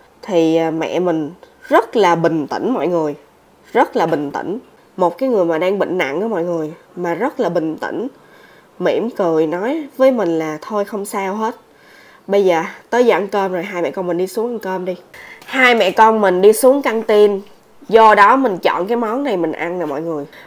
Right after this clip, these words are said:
Mà ngộ một cái á, là bình thường mình không có thích ăn khổ qua. Mà sao cái lúc đó ăn vô cái trái khổ qua nó ngon một cách kỳ lạ luôn á mọi người. Mình ăn hết dĩa cơm với lại trái,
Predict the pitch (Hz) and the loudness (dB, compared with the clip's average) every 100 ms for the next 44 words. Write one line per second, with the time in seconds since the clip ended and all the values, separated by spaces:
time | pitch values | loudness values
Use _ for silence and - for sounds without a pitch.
0 | - 180 175 170 151 139 202 185 - - | -2 2 4 2 0 0 2 2 2 2
1 | 214 226 277 311 311 214 175 170 196 170 | 2 2 -2 -2 -2 -2 -2 -2 -2 0
2 | 170 - 277 262 277 349 392 240 226 196 | -2 0 0 0 -2 -6 -4 -4 -4 0
3 | 233 254 240 240 208 - _ - - 190 | 2 2 2 0 -4 -10 _ -18 -6 0
4 | 180 175 247 233 233 302 339 - 254 254 | 0 2 4 4 4 2 2 2 4 6
5 | 294 330 349 - - _ _ _ - 254 | 6 4 2 -2 -16 _ _ _ -4 -2
6 | 247 247 233 285 285 269 349 190 196 240 | 0 2 2 2 2 2 4 2 2 2
7 | 240 285 269 247 247 254 233 233 _ _ | 2 0 0 2 4 2 0 -6 _ _
8 | _ - 208 196 294 - - 214 190 180 | _ 0 2 2 0 -2 4 6 8 6
9 | 156 - 180 233 269 262 170 196 180 175 | 0 0 2 4 4 2 0 2 4 2
10 | 165 _ - - - - 185 185 208 240 | 0 _ -20 -20 -20 -8 0 2 2 -2
11 | 247 294 320 359 - 180 175 294 247 233 | -2 0 2 2 2 2 2 4 6 6
12 | 226 233 277 226 - 247 240 | 4 2 2 0 0 0 -2